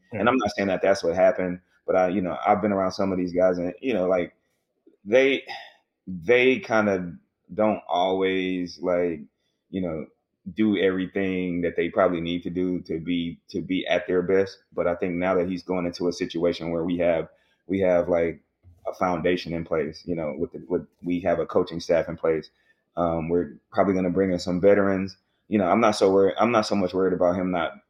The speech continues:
Speaker 2: not being a good practice player. I think that's gonna work itself out. And then as far as the,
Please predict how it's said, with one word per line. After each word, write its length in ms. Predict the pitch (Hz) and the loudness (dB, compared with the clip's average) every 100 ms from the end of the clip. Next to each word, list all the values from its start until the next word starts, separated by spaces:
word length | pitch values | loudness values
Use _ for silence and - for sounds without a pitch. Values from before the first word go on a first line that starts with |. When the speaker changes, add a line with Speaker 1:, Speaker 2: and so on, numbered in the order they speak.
| _ | _
Speaker 2:
not 240 | 85 80 | -8 -6
being 140 | 85 90 | -4 -6
a 60 | 85 | -2
good 200 | 90 - | -4 2
practice 320 | 90 - - | 2 2 -4
player. 300 | 87 85 85 | -2 0 0
I 60 | - | -2
think 160 | 90 | -6
that's 180 | 82 90 | -4 -4
gonna 200 | 85 85 | -4 -2
work 200 | 87 87 | 0 -2
itself 280 | 82 85 80 | -4 -8 -2
out. 300 | 87 82 - _ - | 0 0 -4 _ -10
And 100 | 95 | -4
then 80 | |
as 100 | 104 | -4
far 180 | - 123 | 0 0
as 100 | 123 | 0
the, 240 | 98 92 | -2 -2